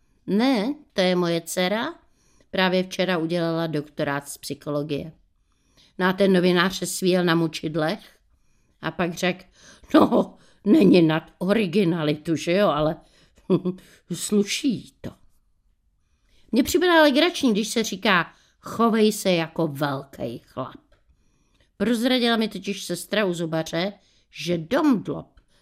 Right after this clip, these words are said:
tam v ordinaci nejčastěji padají právě ti největší muži, chlapy jako hory. Že myslet si, že jsou obři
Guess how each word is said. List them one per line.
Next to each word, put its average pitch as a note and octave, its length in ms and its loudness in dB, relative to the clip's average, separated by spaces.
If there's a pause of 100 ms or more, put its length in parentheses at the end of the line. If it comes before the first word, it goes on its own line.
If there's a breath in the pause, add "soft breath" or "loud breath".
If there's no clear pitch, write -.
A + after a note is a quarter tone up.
tam D3+ 180 -4
v - 120 -14
ordinaci A#3+ 800 -2
nejčastěji A3 1000 -4
padají F#3 680 -4 (360 soft breath)
právě G3 400 -2
ti A3+ 160 0
největší G#3 760 0
muži, F3+ 340 -2
chlapy F3+ 480 -6
jako F3 240 -4
hory. E3 480 -4 (920 soft breath)
Že - 160 -2
myslet G3+ 420 2
si, F3 140 -2
že D#3+ 140 -6
jsou E3 200 -6
obři G#3+ 640 -2